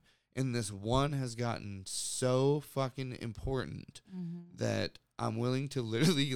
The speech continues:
Speaker 1: <laughs> essentially wa-, knock ninety-nine percent of all the other boxes off for it
Speaker 2: Yeah.
Speaker 1: and deal with the consequences later.
Speaker 2: Yeah.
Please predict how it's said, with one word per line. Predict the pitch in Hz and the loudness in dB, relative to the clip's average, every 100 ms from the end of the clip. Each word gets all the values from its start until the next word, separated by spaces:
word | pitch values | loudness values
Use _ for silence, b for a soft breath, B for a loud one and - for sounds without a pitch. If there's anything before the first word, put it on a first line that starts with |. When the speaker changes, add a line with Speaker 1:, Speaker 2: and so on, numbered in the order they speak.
| - | -6
Speaker 1:
<laughs> | - - | -6 0
essentially | 143 156 160 - 185 | 4 6 4 6 4
wa-, | 127 123 127 - | 6 8 6 6
knock | 139 123 - - _ - | 4 4 4 -12 _ -8
ninety-nine | 117 113 117 151 160 147 143 143 | -4 2 4 4 4 4 2 0
percent | 143 143 123 | -2 0 0
of | 101 | 0
all | 107 123 | 2 2
the | 123 | 2
other | 120 113 110 | 0 -2 -2
boxes | 107 - - 104 | -2 -4 -8 -6
off | 101 90 | -4 -6
for | - 107 | -8 -8
it | - - _ _ _ | -8 -16 _ _ _
Speaker 2:
Yeah. | - 180 101 | -10 -4 2
Speaker 1:
and | 143 117 | 4 4
deal | 120 127 | 4 6
with | 123 | 4
the | 117 | 0
consequences | - 107 104 113 107 - - | -2 -4 -4 -6 -6 -6 -10
later. | 92 62 - - _ _ _ _ - - b b b b b | -10 -10 -12 -20 _ _ _ _ -20 -20 b b b b b
Speaker 2:
Yeah. | 226 226 - | 0 2 2